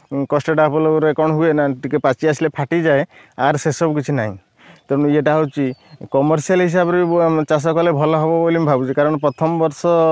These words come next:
ଗଛ ଉପରେ ଯେତେବେଳେ ତିନୋଟି ଫଳ ବି ବର୍ତ୍ତମାନ ସୁସ୍ଥ ଫଳ ରହିଛି, ତାର ଆଗକୁ ସେ ଫଳ ମ୍ୟାଚୁରିଟି ହେଲେ ପୁଣି ମୁଁ ଦେଖେଇବି। ଯଦି ତିନୋଟି ଯାକ ଫଳ ରହେ, ତାହେଲେ ଫଳ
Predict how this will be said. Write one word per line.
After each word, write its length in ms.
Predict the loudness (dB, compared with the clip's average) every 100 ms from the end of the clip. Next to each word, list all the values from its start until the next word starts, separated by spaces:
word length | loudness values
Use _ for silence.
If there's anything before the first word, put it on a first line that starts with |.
| 2 2 2 2 0
ଗଛ 180 | 0 0 0
ଉପରେ 260 | -2 -2 -4
ଯେତେବେଳେ 320 | -4 -2 -2 -6 -20 _
ତିନୋଟି 360 | -2 0 2 0
ଫଳ 180 | 2 2
ବି 60 | 2
ବର୍ତ୍ତମାନ 280 | 0 -2
ସୁସ୍ଥ 260 | -4 -6 -2 -2
ଫଳ 160 | 2 2
ରହିଛି, 300 | 2 0 -4 -8 -14 _ _ _
ତାର 160 | -2 2 2 2 2 0
ଆଗକୁ 380 | 0 0 -2 -2 -2
ସେ 100 | 0 -2
ଫଳ 200 | -2 0
ମ୍ୟାଚୁରିଟି 480 | 2 0 -2 -2 0
ହେଲେ 180 | 0 0
ପୁଣି 200 | -2 -2
ମୁଁ 120 | 0 0
ଦେଖେଇବି। 360 | -2 -2 -2 0
ଯଦି 220 | -2 0 0 -2 -4
ତିନୋଟି 320 | -4 -2 0
ଯାକ 140 | 0 -2
ଫଳ 180 | 0 0
ରହେ, 300 | 2 2 0 -2 -6 -20 -8
ତାହେଲେ 220 | -4 -2
ଫଳ 160 | -2